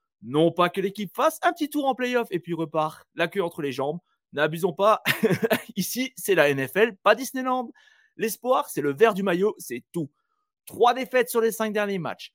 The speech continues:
Ah bah c'est sûr, quand il faut accélérer, c'est là que l'on voit les équipes capables ou pas de le faire. Donc, maintenant, parlons d'une équipe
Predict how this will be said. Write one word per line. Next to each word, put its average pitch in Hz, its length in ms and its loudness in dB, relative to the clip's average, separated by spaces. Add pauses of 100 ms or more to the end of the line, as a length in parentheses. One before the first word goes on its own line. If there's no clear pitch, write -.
(180)
Ah 160 160 6
bah 190 140 2
c'est 196 160 -6
sûr, 233 380 -6
quand 196 180 -4
il 220 80 -8
faut 226 100 0
accélérer, 214 760 2
c'est 165 300 -2
là 180 400 4
que 196 100 -6
l'on 190 140 0
voit 185 100 -4
les 185 220 -6
équipes 190 240 -12
capables 180 460 -6
ou 226 100 -4
pas 175 220 0
de 151 100 -6
le 143 80 -6
faire. - 260 -18 (640)
Donc, 381 840 2
maintenant, 165 580 0 (100)
parlons 180 480 6
d'une 285 380 -4
équipe 214 420 -8